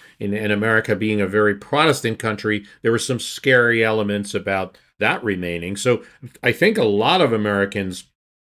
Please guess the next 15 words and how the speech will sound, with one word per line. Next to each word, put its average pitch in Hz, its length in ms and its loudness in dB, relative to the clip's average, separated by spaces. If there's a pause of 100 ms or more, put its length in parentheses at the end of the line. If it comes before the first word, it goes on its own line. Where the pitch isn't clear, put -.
(500)
eh, - 280 -10
of 117 180 0
all 131 220 4
political 110 360 -2
parties, 101 300 -2
were 95 100 -4
very 147 200 2
happy 120 220 0
to 101 60 -6
see 101 120 -4
the 95 80 -4
revolution 101 560 -4
happen, 82 360 -14 (200)
but 170 180 0
hoped - 540 4